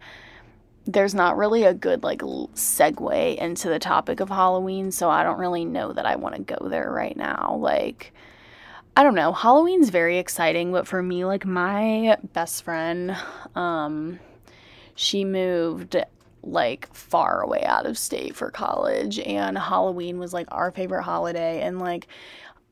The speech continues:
obviously, like, I know other people that like Halloween and enjoy Halloween, but literally nobody loves Halloween.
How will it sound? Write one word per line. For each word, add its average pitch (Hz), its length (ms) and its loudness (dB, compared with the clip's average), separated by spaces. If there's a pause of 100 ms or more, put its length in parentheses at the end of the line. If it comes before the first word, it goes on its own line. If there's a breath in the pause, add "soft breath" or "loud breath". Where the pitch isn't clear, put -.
obviously, 262 540 0
like, 220 220 -2
I 180 140 -2
know 170 200 -2
other 170 240 -2
people 175 300 -6
that 170 160 0
like 170 300 -4
Halloween 165 400 -4
and 170 120 -10
enjoy 170 320 -6
Halloween, 175 480 -4
but 170 180 -2
literally 196 460 -2
nobody 170 480 -2
loves 160 380 0
Halloween. 156 920 -4